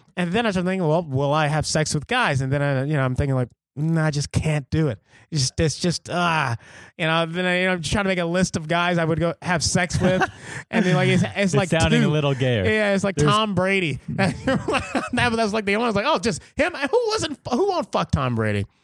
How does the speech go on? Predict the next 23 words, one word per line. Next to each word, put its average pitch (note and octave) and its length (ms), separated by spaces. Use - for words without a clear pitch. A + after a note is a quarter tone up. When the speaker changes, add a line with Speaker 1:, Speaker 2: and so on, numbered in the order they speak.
Speaker 2:
Uh, A#2+ 40
I A2+ 480
Speaker 1:
Um, D#3+ 80
Speaker 2:
will D#3+ 180
not C#3 240
fuck C3 180
Tom A#2+ 240
Brady. A2+ 240
I F2+ 80
think C3+ 240
you're A2 120
Speaker 1:
yeah. A#2 100
Speaker 2:
gay, F#2+ 60
Willie. E2+ 260
Speaker 1:
Oh, A#2 480
that's C#3 200
where D#3 100
it C#3 40
starts, D3+ 300
Tom C#3+ 220
Brady. C#3+ 240
Speaker 2:
Yeah. - 60
Speaker 1:
Uh, C3 640